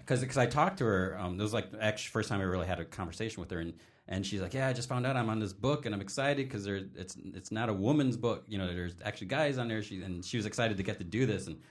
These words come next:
of course, you know, she couldn't say what it was, but so she was excited from the beginning, which I can officially state.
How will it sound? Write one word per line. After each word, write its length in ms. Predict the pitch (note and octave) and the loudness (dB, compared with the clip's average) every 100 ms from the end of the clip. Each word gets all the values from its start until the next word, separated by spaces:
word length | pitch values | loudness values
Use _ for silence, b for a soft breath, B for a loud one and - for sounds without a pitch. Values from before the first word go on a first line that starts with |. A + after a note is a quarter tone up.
| - | -12
of 120 | G2 | -4
course, 220 | A2+ F#2 E2+ | 0 0 -2
you 60 | |
know, 40 | - | -8
she 100 | F#2+ | -8
couldn't 200 | F2 E2 | -8 -6
say 160 | F2+ | -6
what 120 | D#2 | -6
it 40 | D#2+ | -6
was, 180 | G2 - | -6 -6
but 200 | E2 - _ _ _ _ | -12 -14 _ _ _ _
so 260 | G2 E2 D#2+ b - | -2 -2 -4 b 2
she 140 | D#3 | 6
was 100 | D3 | 6
excited 340 | B2+ A#2+ G#2 | 6 4 2
from 100 | G#2+ F#2 | 0 0
the 20 | |
beginning, 360 | F2+ F2 D#2+ - - | 0 0 -4 -10 -16
which 260 | D#2+ - - | -16 -16 -16
I 40 | F2 | -12
can 220 | E2 D#2 | -10 -10
officially 440 | D#2 E2 - D#2 D#2+ | -10 -10 -10 -12 -12
state. 300 | - D#2 | -10 -10